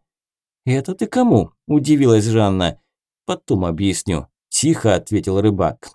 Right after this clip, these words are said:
Он не хотел светить перед соседями наличие в этом мире ещё одной женщины.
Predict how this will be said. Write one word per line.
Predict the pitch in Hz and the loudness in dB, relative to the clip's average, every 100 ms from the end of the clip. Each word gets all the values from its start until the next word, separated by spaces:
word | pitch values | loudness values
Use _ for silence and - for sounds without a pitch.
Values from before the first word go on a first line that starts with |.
| _ _ _ _ _ | _ _ _ _ _
Он | 190 240 196 | -2 0 2
не | 165 | 0
хотел | 160 156 185 143 | -2 -4 -2 -2
светить | - 117 110 135 120 | 0 0 0 -4 -2
перед | 110 101 - | 0 2 0
соседями | 107 87 - 160 156 139 | -2 -2 0 0 0 0
наличие | 120 113 156 165 - 143 131 | 2 2 -2 -6 -6 -4 0
в | 123 | 0
этом | 117 - 107 | 0 0 0
мире | 117 156 143 131 | 0 0 0 0
ещё | 98 131 113 - - 127 | 0 -2 -2 -6 0 0
одной | 104 110 120 131 | 0 -4 -4 -4
женщины. | 123 110 92 87 - 92 80 | -2 0 -2 -4 -8 -6 -6